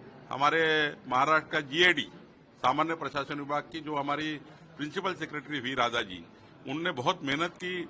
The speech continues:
माननीय मुख्यमंत्री जी के नेतृत्व, अ, नेतृत्व में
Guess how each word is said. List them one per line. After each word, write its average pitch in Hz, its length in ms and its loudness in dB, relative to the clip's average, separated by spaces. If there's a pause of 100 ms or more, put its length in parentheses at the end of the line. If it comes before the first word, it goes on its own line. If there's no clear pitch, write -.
माननीय 135 220 -4
मुख्यमंत्री 147 500 -8
जी 147 100 -10
के 156 100 -8
नेतृत्व, 143 420 -8
अ, 131 440 -4
नेतृत्व 151 460 -6
में 170 160 -4